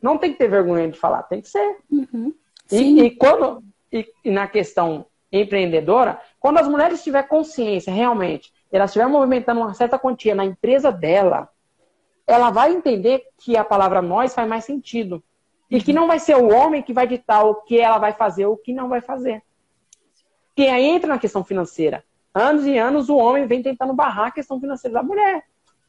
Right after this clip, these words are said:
Speaker 1: Mas quem empreende mais nesse país também?
Speaker 2: É.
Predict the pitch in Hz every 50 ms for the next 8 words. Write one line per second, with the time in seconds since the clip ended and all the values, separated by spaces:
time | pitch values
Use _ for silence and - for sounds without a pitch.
0 | _ - 226 247 240 - 311 339 311 - 269 269 254 247 233 220 214 208 208 208
1 | 208 175 - 196 - 202 190 180 175 165 - 196 185 180 165 151 - - _ _
2 | _ _ - 202 185